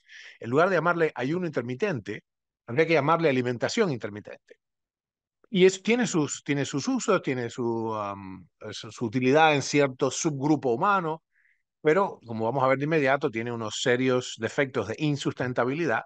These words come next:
tanto en las mujeres, porque conduce al hipotiroidismo, como en los hombres ya maduros, que produce, eh, conduce al hipogonadismo. Y en suma, presten atención, cualquier, esto es una noción general que pueden anotar, cualquier estímulo,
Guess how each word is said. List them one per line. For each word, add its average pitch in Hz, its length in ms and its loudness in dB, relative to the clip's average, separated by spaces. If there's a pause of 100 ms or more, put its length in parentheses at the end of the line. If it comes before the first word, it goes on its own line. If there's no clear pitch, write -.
(140)
tanto 117 300 -4
en 104 60 -6
las 101 120 -10
mujeres, 180 460 -2
porque 87 160 -10
conduce 123 360 -4
al 104 80 0
hipotiroidismo, 151 760 -4 (680)
como 139 200 2
en 123 60 2
los 117 140 2
hombres 131 180 4
ya 127 100 2
maduros, 175 400 4
que - 120 -6
produce, 113 420 -6
eh, 98 200 -10
conduce 117 360 -4
al 104 100 -4
hipogonadismo. 147 840 0 (500)
Y 160 120 2
en 175 120 4
suma, 165 340 0 (520)
presten 120 240 0
atención, 131 480 0 (640)
cualquier, 190 640 4 (480)
esto 160 100 -8
es 139 40 -6
una 160 140 2
noción 143 340 0
general 143 280 2
que 143 100 -2
pueden 135 240 -2
anotar, 117 380 -8 (280)
cualquier 185 720 0 (760)
estímulo, 151 840 2